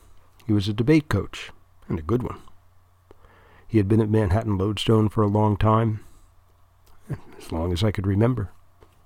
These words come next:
No other school. Jutmal shook his head. "Manhattan Lodestone from day one."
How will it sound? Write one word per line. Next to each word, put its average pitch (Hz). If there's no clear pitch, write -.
No 101
other 104
school. 113
Jutmal 123
shook -
his 95
head. 95
"Manhattan 139
Lodestone 143
from 87
day 123
one." 98